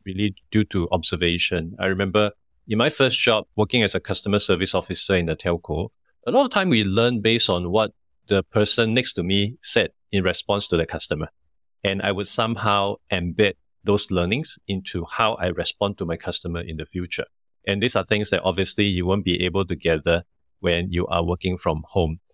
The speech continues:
Of course, it's also something prudent for companies to have a better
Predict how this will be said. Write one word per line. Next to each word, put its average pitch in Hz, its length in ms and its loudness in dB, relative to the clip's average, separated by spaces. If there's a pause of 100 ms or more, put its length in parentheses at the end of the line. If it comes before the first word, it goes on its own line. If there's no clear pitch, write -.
Of - 160 -2
course, - 420 -2
it's - 320 0
also 131 380 4
something 120 460 0
prudent 104 440 0
for 87 180 0
companies 95 520 0
to 82 320 -4 (500)
have 107 260 0
a 95 120 2 (120)
better 127 720 2